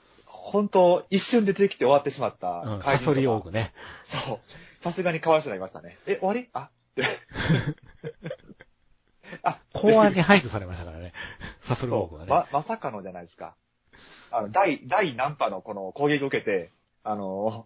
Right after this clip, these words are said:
Speaker 1: ー、終わっちゃうんだって。
Speaker 2: そうそう。長澤まさみの足を映したかっただけなんじゃないかって今でも思うんだけど。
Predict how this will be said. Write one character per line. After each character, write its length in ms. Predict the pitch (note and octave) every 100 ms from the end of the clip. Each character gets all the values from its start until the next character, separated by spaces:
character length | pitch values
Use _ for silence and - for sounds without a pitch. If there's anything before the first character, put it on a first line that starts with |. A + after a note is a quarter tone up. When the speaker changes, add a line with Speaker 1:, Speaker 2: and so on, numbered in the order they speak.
| -
Speaker 1:
ー、 60 |
終 80 | C#3
わ 40 | E3+
っ 40 |
ち 140 | -
ゃ 60 | C#3+
う 60 | A2+
ん 40 |
だ 80 | -
っ 80 | -
て。 120 | D3 - _ _ _ _
Speaker 2:
そ 160 | - -
う 40 |
そ 120 | -
う。 140 | _ B2
長 180 | D3+
澤 180 | D#3+ D#3+
ま 100 | D3
さ 120 | D3
み 100 | C3+
の 80 | C3
足 200 | D3+ -
を 60 | G2+
映 140 | -
し 80 | -
た 80 | -
か 80 | -
っ 40 |
た 80 | F2+
だ 120 | A2
け 140 | F#3
な 100 | D#3
ん 20 | G#2
じ 80 |
ゃ 40 | E2+
な 100 | E2
い 60 |
か 80 | E2+
っ 20 |
て 120 | - G2+
今 180 | A#2+
で 80 | A#2+
も 100 | C#3
思 120 | G2
う 20 | F2
ん 20 |
だ 60 |
け 60 |
ど。 80 | E2+